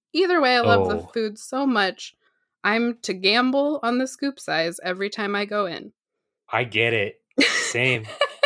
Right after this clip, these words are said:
Speaker 1: <laughs> Four to five times a day.
Speaker 2: I mean, if I could afford it, I'd be right there with her.
Speaker 1: I don't, I just don't eat that many times a day. Am I doing it wrong?
Speaker 2: Eh. Is that it?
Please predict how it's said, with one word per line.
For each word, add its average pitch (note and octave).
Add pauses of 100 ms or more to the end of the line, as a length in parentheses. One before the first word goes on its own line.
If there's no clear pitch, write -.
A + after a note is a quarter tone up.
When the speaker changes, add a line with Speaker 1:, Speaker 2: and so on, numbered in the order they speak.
Speaker 1:
<laughs> -
Four D4
to E4+
five D#4+
times A#3+
a G3 (180)
day. F3 (640)
Speaker 2:
I D3+
mean, E3
if E3+
I F#3+
could F#3
afford F3+
it, F#3+ (320)
I'd D#3+
be F#3+
right D#3
there E3+
with F3+
her. G#2+ (140)
Speaker 1:
I F4+
don't, A4 (600)
I D4
just G#4+
don't D#4
eat G#4
that E3+
many F3+
times E3+
a F3
day. B2+ (220)
Am A3+
I A#3
doing G3+
it C#4+
wrong? E4 (720)
Speaker 2:
Eh. G3 (440)
Is B2
that D3+
it? E3+